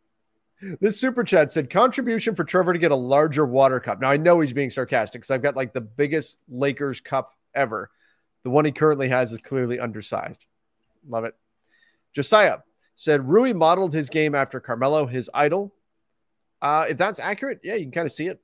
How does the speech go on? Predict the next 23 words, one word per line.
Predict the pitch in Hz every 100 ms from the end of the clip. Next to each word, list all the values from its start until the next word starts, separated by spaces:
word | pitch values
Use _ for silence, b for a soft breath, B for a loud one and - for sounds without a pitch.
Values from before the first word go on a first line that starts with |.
| _ _
in | 151
terms | 151 135
of |
the | 127
pull-up | 117 160 139
jumper, | 143 135 180 - _
the | 127
way | 131
that | 143
he | 127
shoots | - 135
it | 165 -
and | 147
everything, | 143 165 180
even | 160 165
though | 160
there | 131 131
is | 127 143 -
some | - 127 120 -
Kawhi | 127 127
Leonard | 120 123 135 135 _ _ _ _ _
to | - 143
his | 131 117